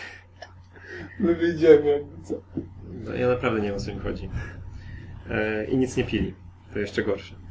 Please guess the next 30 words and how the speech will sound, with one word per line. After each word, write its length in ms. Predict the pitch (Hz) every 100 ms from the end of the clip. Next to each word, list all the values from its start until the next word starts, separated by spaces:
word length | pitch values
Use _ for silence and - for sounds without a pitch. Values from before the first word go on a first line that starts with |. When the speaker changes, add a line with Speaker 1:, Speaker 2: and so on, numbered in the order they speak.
| - - -
Speaker 1:
<laughs> 480 | - - - 214 -
Coca-Colę, 840 | 185 - 190 180 202 202 185 165 160
Cherry, 380 | - 170 147 - -
uważajcie. 760 | - 151 156 175 170 - - 240 359 - - - -
Speaker 2:
Tak, 200 | 110 104 -
Cherry 260 | - 110 98
Coke. 360 | - 98 - - - - - - - -
E... 600 | 107 104 107 107 107 104 98 - - - - - - - - - - 110
aha, 400 | 123 123 95 - - -
gdybym 360 | 113 131 131 117
wiedział, 240 | 123 117
że 80 | 113
mój 100 | 113
komputer 280 | 95 - -
to 80 |
pociągnie, 280 | - 127 113
to 140 | 107 104
bym 120 | 104
kupił, 460 | - - - 147 147
natomiast 400 | 135 127 123 -
też 100 | 123
jakieś 200 | 123 120
podobno 280 | 117 117
plotki 300 | - 120 -
chodzą 260 | - 117 110
na 60 | 107
temat 200 | 110 104
wersji 280 | 110 101
konsolowej, 520 | 95 101 120 123 117 110
więc 360 | 110 104 -